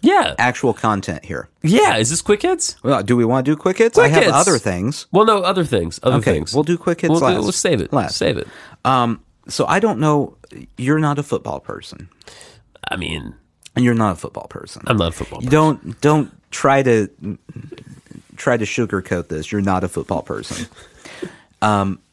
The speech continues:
Speaker 2: so I don't know how much you remember this being a thing. Uh, do you remember
Speaker 1: Baloo,
Speaker 2: the
Speaker 1: baloo,
Speaker 2: original
Speaker 1: baloo.
Speaker 2: run of the X F L,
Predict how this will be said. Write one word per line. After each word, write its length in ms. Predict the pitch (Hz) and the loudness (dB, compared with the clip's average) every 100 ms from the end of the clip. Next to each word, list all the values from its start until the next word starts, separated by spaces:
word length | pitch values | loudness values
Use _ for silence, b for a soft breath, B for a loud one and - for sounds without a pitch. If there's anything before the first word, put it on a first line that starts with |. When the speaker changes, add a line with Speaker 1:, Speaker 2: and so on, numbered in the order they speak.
| - | -14
Speaker 2:
so 240 | - 127 110 | -2 0 2
I 100 | 120 | 0
don't 280 | 123 147 110 | 2 2 2
know 140 | 139 | 0
how 140 | 127 110 | 0 0
much 240 | 107 - | 0 0
you 60 | 95 | -4
remember 440 | 90 82 69 64 | -2 -4 -6 -10
this 280 | - - - | -12 -12 -12
being 300 | 60 52 55 | -12 -12 -16
a 40 | |
thing. 320 | - - - - _ _ _ _ _ _ - _ _ - - | -16 -18 -18 -20 _ _ _ _ _ _ -20 _ _ -14 -4
Uh, 300 | 107 101 98 | 0 0 -2
do 100 | 104 | -6
you 280 | 113 127 180 | -4 -2 -2
remember 680 | 208 214 120 87 71 69 107 _ _ _ _ B B B B | 0 0 0 -4 -6 -8 -10 _ _ _ _ B B B B
Speaker 1:
Baloo, 240 | 440 233 - | 0 2 2
Speaker 2:
the 180 | 117 120 | 2 4
Speaker 1:
baloo, 200 | - 233 | 4 4
Speaker 2:
original 380 | 143 160 160 190 | 4 2 2 2
Speaker 1:
baloo. 100 | 107 | 2
Speaker 2:
run 480 | 104 95 90 104 - _ b b - | 0 0 -2 -4 -6 _ b b -2
of 420 | 104 95 95 95 - | 0 2 0 -4 -10
the 340 | 98 107 104 - | -6 0 0 0
X 320 | 110 127 - | -2 -2 -2
F 220 | 117 113 - | -2 -2 -2
L, 340 | 87 - - | -4 -4 -14